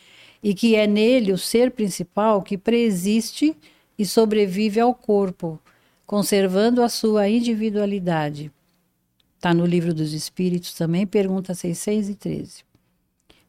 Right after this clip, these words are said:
E é o que nos diz Leon Denis, com outras palavras. "Crede em Deus,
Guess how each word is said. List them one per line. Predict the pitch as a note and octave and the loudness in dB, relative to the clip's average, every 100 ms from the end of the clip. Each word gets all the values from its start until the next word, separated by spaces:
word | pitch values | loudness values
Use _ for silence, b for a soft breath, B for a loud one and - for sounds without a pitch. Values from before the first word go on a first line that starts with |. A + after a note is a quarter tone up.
| - | 0
E | A#3 | 2
é | B3 | 4
o | B3+ | 4
que | B3+ | 4
nos | A#3 G#3+ F#3 | 2 2 2
diz | G3+ B3+ A#3 | 2 4 4
Leon | G#3+ G#3 G#3+ | 2 2 2
Denis, | G#3 G#3+ G3+ F#3+ F3+ - | 2 2 0 -2 -6 -14
com | - G3 | -6 0
outras | G3 A#3 A#3 A3+ | 2 2 0 -2
palavras. | - A3+ E3 C#3 - - - - - | 0 2 2 -2 -8 -16 -20 -10 0
"Crede | C4 C#4+ A#3 G#3 | 4 4 4 0
em | |
Deus, | E3+ D3 - - - | 0 -2 -4 -14 -20